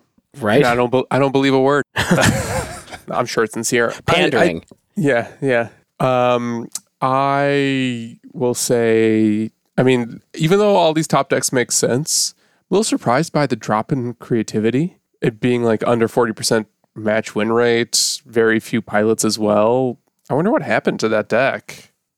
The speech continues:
Speaker 2: If the truth caught up to people, or if things like Hammer, um, Living End, and even Scam are, like, such a problem that creativity just can't keep up. But I, I think that's kind of just conjecture.
Speaker 1: I will mention really quickly that there were a couple of these new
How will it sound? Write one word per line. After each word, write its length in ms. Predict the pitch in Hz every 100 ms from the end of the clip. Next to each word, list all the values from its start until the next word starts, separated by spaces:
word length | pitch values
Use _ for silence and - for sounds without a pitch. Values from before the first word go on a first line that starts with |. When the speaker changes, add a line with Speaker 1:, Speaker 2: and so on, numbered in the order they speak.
| _
Speaker 2:
If 120 | 156 -
the 80 |
truth 320 | 135 - 139 -
caught 220 | 139 113
up 100 | -
to 80 | 156
people, 600 | 165 160 160 160 156 156 202
or 480 | 127 120 117 117
if 240 | 120 117 104
things 340 | - 120 113
like 360 | 110 110 - - _
Hammer, 720 | - 135 117 117 110 107 101 _ -
um, 560 | 107 104 104 104 104 -
Living 280 | 110 107 104
End, 480 | 101 101 95 - - _ _ - -
and 100 | 120
even 160 | 104
Scam 400 | - - 107 107
are, 280 | 110 110 123
like, 400 | 98 110 - - _ _ _ _
such 200 | - 120
a 40 |
problem 600 | 113 110 101 107 104 101
that 460 | 101 101 98 - - _ _ -
creativity 380 | 110 113 104
just 160 | 98 -
can't 200 | - 104
keep 180 | 107 -
up. 220 | 117 123 _ _
But 160 | 107 - _
I, 100 | 143 -
I 60 |
think 140 | 135 156
that's 160 | 123 - - -
kind 180 | 127
of 80 | 104
just 180 | 110 -
conjecture. 640 | 117 110 117 - 113 113 _ _ -
Speaker 1:
I 100 | 151
will 120 | 151
mention 300 | 143 123 123
really 180 | 117 107
quickly 400 | - 113 110 98
that 300 | 104 92 95
there 180 | 113 123
were 260 | 147 104
a 60 | 101
couple 480 | - 131 131 104 92
of 140 | 90
these 240 | 101 87
new 580 | 95 87 92 95 101 92